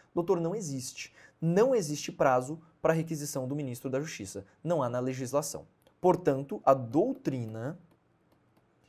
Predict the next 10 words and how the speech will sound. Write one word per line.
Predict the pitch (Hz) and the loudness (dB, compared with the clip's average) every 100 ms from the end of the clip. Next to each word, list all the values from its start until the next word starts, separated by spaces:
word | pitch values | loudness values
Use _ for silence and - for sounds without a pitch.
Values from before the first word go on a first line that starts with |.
| _ 156 | _ -6
entende | 185 185 143 123 113 127 180 - _ _ _ | -6 -2 -2 -2 -4 -6 -8 -12 _ _ _
que | - 175 | -6 0
esse | 226 - | 0 0
prazo | 185 165 147 143 | 4 6 6 2
poderá | 143 139 131 117 | -2 2 4 2
ser | - 113 | 0 -6
seguido | 110 - 208 156 139 147 190 - _ _ _ | -6 -4 0 2 2 0 -2 -10 _ _ _
até | 208 254 - - 165 175 - _ | 4 4 0 4 6 6 -2 _
a | 180 | -4
prescrição, | 180 - 170 160 160 - 202 - 131 113 | -4 0 2 2 0 -8 -8 -6 -6 -6